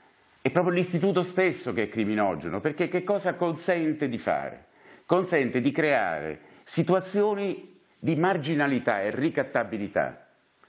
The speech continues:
Ecco, bisogna chiedersi, come giustamente diceva la Ceccardi,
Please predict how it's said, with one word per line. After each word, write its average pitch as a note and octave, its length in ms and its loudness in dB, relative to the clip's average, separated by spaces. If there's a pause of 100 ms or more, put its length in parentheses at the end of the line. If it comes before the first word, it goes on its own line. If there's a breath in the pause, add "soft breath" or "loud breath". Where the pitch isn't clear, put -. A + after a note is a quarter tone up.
(120)
Ecco, - 260 0
bisogna F3+ 340 0
chiedersi, A2+ 520 -4
come G#2 220 0
giustamente D#3 560 -2
diceva A2 240 -2
la G#2 80 -2
Ceccardi, F#2 500 -4